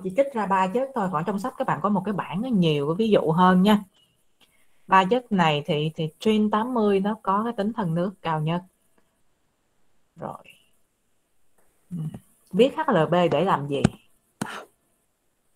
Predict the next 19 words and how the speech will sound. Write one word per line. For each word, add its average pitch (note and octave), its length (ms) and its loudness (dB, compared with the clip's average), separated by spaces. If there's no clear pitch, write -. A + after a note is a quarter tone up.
Thì D#3+ 80 -6
bây E3 120 -2
giờ E3 160 4
mình, D3+ 260 0
à, C#3 220 0
tìm D3 140 -4
hiểu E3+ 220 -4
thêm F3+ 240 0
một C#3 120 -2
cái G3 160 -2
khái G#3+ 160 -4
niệm D#3 280 -2
nữa C#3 260 -2
là D3 220 2
R C#3+ 360 2
H F#3+ 200 -4
L C#3+ 120 0
B C#3 80 -4
nha. D#3+ 160 -6